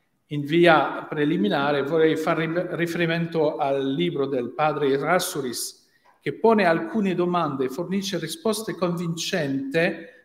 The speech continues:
che non affronterò qui, in particolare sul lavoro legislativo della Chiesa, sui obblighi e diritti dei fedeli battezzati, la libertà nella Chiesa,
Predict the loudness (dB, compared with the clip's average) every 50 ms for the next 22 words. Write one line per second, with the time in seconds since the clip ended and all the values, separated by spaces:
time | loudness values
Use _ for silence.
0 | _ _ _ -4 -4 -4 -4 -4 -4 -4 -4 -6 -8 -8 -10 -10 -8 -6 -6 -6
1 | -8 -10 -10 -6 -4 -4 -4 -4 -6 -8 -10 -10 -12 -4 0 2 4 6 6 6
2 | 4 2 0 0 -2 -6 -12 _ _ _ -14 -8 -4 -4 -2 0 0 -2 0 0
3 | 2 2 2 0 -2 -4 -6 -8 -10 -10 -10 -10 -8 -6 -6 -6 -6 -8 -12 -14
4 | -8 -4 -2 -2 -2 -2 -2 -4 -6 -6 -8 -12 -14 -12 -10 -6 -2 2 2 2
5 | 2 2 -4 -8 -4 -4 -4 -2 -2 -4 -4 -4 -4 -4 -6 -6 -4 -2 -2 -2
6 | -2 -4 -6 -6 -6 -4 -4 -6 -4 -4 -6 -6 -6 -10 -10 -4 -2 -2 -2 -2
7 | -4 -8 -8 -6 -6 -6 -4 -4 -6 -6 -4 -6 -6 -6 -6 -6 -6 -8 -8 -2
8 | 0 2 2 2 -2